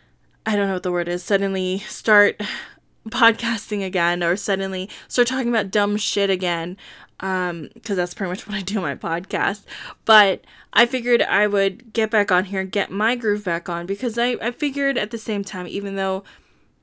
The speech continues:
Corona is still a very big thing, people are still isolating, people are still, America can't fucking go anywhere, um, because we're banned in many different <laughs> countries, well, banned, quote unquote banned,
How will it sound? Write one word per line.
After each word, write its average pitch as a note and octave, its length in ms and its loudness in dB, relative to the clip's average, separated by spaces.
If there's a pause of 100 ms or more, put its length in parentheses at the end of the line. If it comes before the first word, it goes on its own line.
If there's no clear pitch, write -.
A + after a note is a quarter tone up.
(160)
Corona A#3 340 2
is A#3+ 80 -2
still A3 180 0
a G#3+ 40 -2
very G3 160 2
big F#3 220 -4
thing, E3+ 320 -8
people F#3 260 -6
are F#3 80 -2
still G3 240 -4
isolating, F3 640 -4
people F3 260 -10
are E3+ 80 -6
still, F3 400 -6 (540)
America A3 520 4
can't G#3+ 300 -4
fucking F#3 260 -6
go F#3+ 200 2
anywhere, E3+ 500 0 (500)
um, E3+ 460 2 (800)
because G#3+ 240 0
we're F3+ 120 0
banned F3 380 0
in F3+ 180 0
many C4 220 4
different A#3+ 480 2 (140)
<laughs> - 140 -14
countries, G3 580 -4
well, A3+ 160 4
banned, F#3 400 0
quote F#3 180 -4
unquote E3 320 -8
banned, D#3+ 340 -6